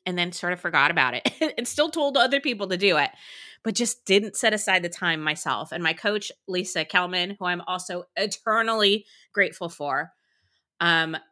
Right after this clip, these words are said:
like, if I put together a, the top five list of people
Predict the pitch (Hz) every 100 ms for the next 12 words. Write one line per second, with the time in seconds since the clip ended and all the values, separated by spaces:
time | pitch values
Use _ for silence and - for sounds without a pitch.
0 | - 175 165 156 - - _ _ _ _
1 | _ _ _ _ _ _ _ - 170 -
2 | 180 185 190 - 220 208 202 180 170 156
3 | 156 156 - 165 170 196 - - 170 165
4 | 160 160 - 143 - 156 160 156 147